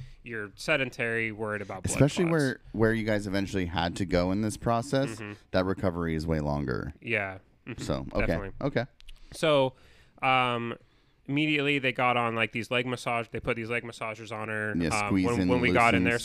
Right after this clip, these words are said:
Speaker 1: So she's
Speaker 2: yeah.
Speaker 1: been having to give, since the start of the pregnancies, Kylie's been having to give herself, uh, injections of, um, of medication,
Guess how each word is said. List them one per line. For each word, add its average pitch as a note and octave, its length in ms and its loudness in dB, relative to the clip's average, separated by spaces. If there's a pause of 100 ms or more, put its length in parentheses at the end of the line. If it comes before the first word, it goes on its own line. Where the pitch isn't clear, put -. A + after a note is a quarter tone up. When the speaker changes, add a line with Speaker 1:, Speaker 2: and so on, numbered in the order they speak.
(100)
Speaker 1:
So D#3+ 60 2
she's D#3 80 0
Speaker 2:
yeah. D#3+ 40 -2
Speaker 1:
been E3+ 120 -2
having C#3 280 2
to A#2+ 60 0
give, A#2+ 240 -2
since - 440 -2 (500)
the C3+ 80 -4
start C3+ 220 2
of - 20 0
the A#2+ 80 -2
pregnancies, A#2 500 -2
Kylie's A#2 300 -2
been A2+ 100 -4
having A2 220 -4
to A2 60 -6
give A2 120 -4
herself, A2 380 -4 (480)
uh, A2+ 260 0
injections A2+ 680 -2
of, G2+ 640 -8 (120)
um, G#2+ 540 -12 (220)
of A2+ 160 -4
medication, A#2+ 800 -2